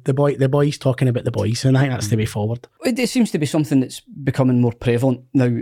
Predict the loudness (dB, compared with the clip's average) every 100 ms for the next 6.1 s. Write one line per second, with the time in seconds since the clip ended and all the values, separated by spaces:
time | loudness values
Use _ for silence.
0 | -6 -8 -2 -2 -2 -2 -2 -4 -4 0
1 | 0 0 -6 -18 -20 -20 _ _ -8 -4
2 | 0 0 -2 -6 -4 -4 -4 -4 -2 -2
3 | 0 0 -2 -2 -2 -2 _ _ _ -2
4 | -2 -2 -6 _ -8 -2 -2 0 0 0
5 | -2 -8 -8 _ -6 -4 0 -2 -2 -10
6 | -12